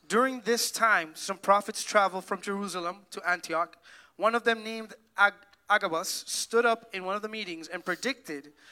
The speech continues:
by the Spirit that a great time, the great famine was coming upon the entire Roman world. This was fulfilled during the reign of Claudius. So the believers in Antioch decided to send relief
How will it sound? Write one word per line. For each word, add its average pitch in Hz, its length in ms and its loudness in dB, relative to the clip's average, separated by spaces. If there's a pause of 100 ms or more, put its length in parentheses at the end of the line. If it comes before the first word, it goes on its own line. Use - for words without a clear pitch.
(240)
by 226 200 6
the 262 120 0
Spirit 254 600 0
that 180 140 -2
a 175 40 -4
great 202 280 -6
time, 220 280 0 (100)
the 180 120 -8
great 202 300 -6
famine 180 420 -2 (320)
was 165 180 -4
coming 190 380 0
upon 160 340 -6
the 165 120 -8
entire 165 400 -2
Roman 156 420 -6
world. 160 300 -2 (400)
This 196 180 0
was 208 140 4
fulfilled 185 600 2 (420)
during 175 220 4
the 180 120 0
reign 160 340 -2 (100)
of 156 120 -12
Claudius. 139 560 -4 (580)
So 233 580 6
the 202 80 -2
believers 240 460 0
in 220 120 -2
Antioch 208 520 2
decided 202 520 -2
to - 80 -10
send 202 540 -2
relief 180 600 -10